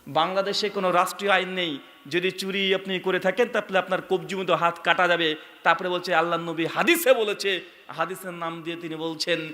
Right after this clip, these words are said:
যে কিয়ামতের মাঠে মানুষ যখন উঠবে, তো যারা যারা চুরি করেছেন, আল্লাহ নাকি কবজি পর্যন্ত হাত কেটে দিবেন,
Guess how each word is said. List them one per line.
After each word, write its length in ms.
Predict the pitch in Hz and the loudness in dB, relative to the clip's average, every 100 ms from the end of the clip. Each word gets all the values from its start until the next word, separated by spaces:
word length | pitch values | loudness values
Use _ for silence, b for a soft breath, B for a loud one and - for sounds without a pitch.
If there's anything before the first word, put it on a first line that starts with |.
| B B | B B
যে 120 | 151 160 | -2 0
কিয়ামতের 520 | 175 165 160 165 156 | 2 0 0 -2 0
মাঠে 280 | 156 170 156 | 0 0 -2
মানুষ 320 | 151 180 156 | -2 -2 -4
যখন 240 | 160 170 | -4 -2
উঠবে, 640 | 156 151 151 170 220 269 - - | -4 -4 -2 2 4 2 -2 -8
তো 80 | 185 | -8
যারা 360 | 131 151 170 160 | -4 -2 -2 -4
যারা 260 | 160 160 | -4 -4
চুরি 280 | 156 160 160 | -6 -8 -8
করেছেন, 500 | 156 151 151 156 156 156 B | -2 -2 0 0 0 -8 B
আল্লাহ 300 | - 160 165 | 0 2 2
নাকি 200 | 160 156 | 0 -4
কবজি 400 | 151 180 147 123 | -4 -4 -4 -6
পর্যন্ত 280 | 156 160 147 | -4 -4 0
হাত 520 | 143 147 147 147 147 - | 0 2 2 2 0 -2
কেটে 220 | 196 190 156 | 0 0 -2
দিবেন, 320 | 151 151 | 0 0